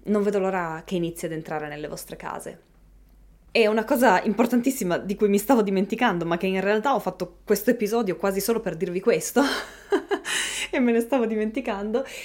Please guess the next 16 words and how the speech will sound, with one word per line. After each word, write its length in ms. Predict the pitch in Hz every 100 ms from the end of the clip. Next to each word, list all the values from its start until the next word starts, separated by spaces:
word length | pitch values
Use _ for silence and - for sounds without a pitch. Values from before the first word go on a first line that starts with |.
| -
è 80 | 208
che 260 | 226 - -
se 180 | - 302
lo 100 | 294
comprate 380 | 233 214 214
in 140 | 202 190
prevendita 640 | 220 214 190 196 214 247 - - - _
potrete 680 | 214 214 208 202 220 226 226 - 240 _
avere 540 | 202 202 208 180 165 -
accesso 840 | 190 - - 175 - - 208 262 - -
a 140 | 220
un 100 | 220
contenuto 480 | 214 233 240 311 381
speciale 840 | - 214 196 208 196 226 269 277
che 220 | 277 190 170
ho 500 | 175 170 170 165